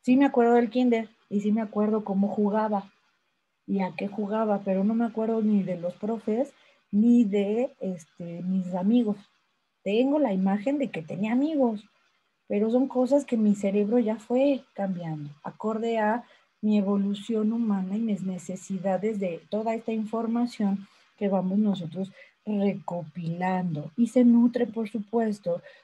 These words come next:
por las diferentes disciplinas del tratamiento de la información, ahora, por supuesto, con la inteligencia artificial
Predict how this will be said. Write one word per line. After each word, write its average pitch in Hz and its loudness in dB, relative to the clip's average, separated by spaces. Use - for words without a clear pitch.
por 220 -4
las 208 2
diferentes 180 -2
disciplinas 214 0
del 175 -4
tratamiento 151 -4
de 160 -4
la 165 -4
información, 202 0
ahora, 202 2
por 180 -6
supuesto, 190 -4
con 214 -2
la 180 -4
inteligencia 151 -6
artificial 190 -2